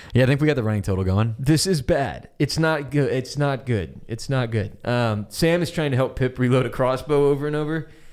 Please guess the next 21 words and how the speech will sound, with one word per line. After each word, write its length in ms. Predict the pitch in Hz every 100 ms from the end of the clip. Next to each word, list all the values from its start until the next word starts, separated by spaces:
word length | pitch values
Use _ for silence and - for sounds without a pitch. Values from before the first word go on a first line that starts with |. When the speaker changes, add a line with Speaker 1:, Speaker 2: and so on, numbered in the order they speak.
| - - -
Speaker 2:
but 160 | 135 -
Pip 220 | 156 -
just 180 | 147 -
keeps 240 | 160 -
missing 560 | 135 143 170 170 165 -
because 260 | - - 123
he's 160 | 123 -
Pip. 500 | - 151 - - - _ - _ _ _ _ _
Uh, 220 | 127 120 110
Alistair 380 | 135 139 - 123
Thorne 320 | 151 156 151
finally 280 | 151 143 131
gets 200 | 120 -
down 240 | 147 151
there. 160 | 147 - - -
He 100 | -
makes 280 | 214 349 -
a 80 | 285
really 280 | 160 175 233
solid 400 | - 120 165 185
speech 560 | - 370 143 - -